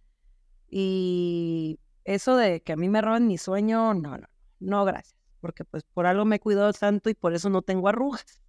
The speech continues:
como para que me vengan a robar mi sueño. Eh, pues te cuento, eh, em, cuando estaba en el empleo anterior a, en donde estoy ahorita, es un,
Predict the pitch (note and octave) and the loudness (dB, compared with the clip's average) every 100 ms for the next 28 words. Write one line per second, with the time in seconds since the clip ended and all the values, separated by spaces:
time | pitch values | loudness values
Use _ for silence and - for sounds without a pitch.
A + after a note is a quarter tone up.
0 | _ F#3 F3 E3+ F3+ F3 - F#3+ - _ | _ -2 -2 -2 -4 -6 -8 -12 -14 _
1 | _ _ G3 F#3+ F#3+ G#3 A3+ G#3 F#3 F#3+ | _ _ -4 -2 0 2 4 2 2 0
2 | G#3 G#3 G3+ F#3 D#3 - _ _ _ _ | 0 0 0 -2 -4 -12 _ _ _ _
3 | _ _ _ _ F#3+ F#3 F3+ F3+ F3 E3 | _ _ _ _ -2 0 2 2 0 0
4 | D#3 - _ _ _ _ _ _ _ _ | -2 -8 _ _ _ _ _ _ _ _
5 | _ _ _ _ _ - F#3+ G3 - G#3 | _ _ _ _ _ -4 -2 -2 -2 2
6 | A3+ A#3 G#3 F#3+ F#3 - F#3+ F#3 F3+ F3+ | 2 2 0 0 -2 -4 -2 0 0 0
7 | F3+ F3 F3+ F3+ F3 E3+ D#3+ - - F#3 | -2 -2 -2 -4 -4 -4 -6 -6 0 0
8 | F#3 E3+ G#3 A3+ C4+ - _ _ _ F#3 | 0 0 2 2 0 -4 _ _ _ -2
9 | F#3 F3+ F3 F3 F3 E3+ E3+ E3+ E3+ _ | 0 0 0 -2 -2 -4 -4 -6 -10 _
10 | F#3+ F#3 - G3 A3 B3 A#3 A3 A3+ A3+ | -4 -2 2 2 2 2 2 2 2 0
11 | G#3+ - F3 E3+ E3 E3 D#3+ E3+ E3 - | 0 -4 -4 -4 -4 -4 -4 -6 -4 -2
12 | F3+ G3+ G#3 - D#4 _ _ _ _ _ | 0 0 0 0 -2 _ _ _ _ _
13 | _ _ _ _ _ _ - F#3 F#3 - | _ _ _ _ _ _ -6 -6 -4 -2
14 | F#3+ G3+ G3+ G3+ F3+ | 0 2 2 2 0